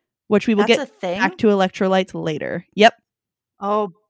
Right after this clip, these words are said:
Speaker 2: good. I have so many questions about electrolytes.
Speaker 1: Hopefully I've answered them, but if not, we'll figure it out.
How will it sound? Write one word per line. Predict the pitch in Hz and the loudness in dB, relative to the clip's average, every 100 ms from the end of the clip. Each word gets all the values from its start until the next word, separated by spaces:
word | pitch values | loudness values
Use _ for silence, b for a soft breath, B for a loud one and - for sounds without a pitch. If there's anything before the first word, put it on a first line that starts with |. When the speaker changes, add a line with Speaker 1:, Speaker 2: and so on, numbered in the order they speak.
| - | 0
Speaker 2:
good. | 254 226 165 | 2 2 2
I | 190 | 0
have | 294 247 - | 0 -4 -8
so | - - 285 269 | -14 -4 0 0
many | 247 226 196 | 0 -4 -6
questions | 208 185 180 170 | -6 -6 -10 -8
about | 170 | -6
electrolytes. | 160 156 - 151 135 143 - | -4 -8 -8 -10 -10 -12 -8
Speaker 1:
Hopefully | - 254 - 269 240 | 2 2 2 4 6
I've | 220 | 6
answered | 214 220 196 | 4 2 -2
them, | 180 175 | -2 0
but | 196 | 0
if | 220 | 0
not, | 269 277 | -2 -2
we'll | 208 | -4
figure | 233 262 233 | -2 -2 0
it | 226 | -2
out. | 240 | -2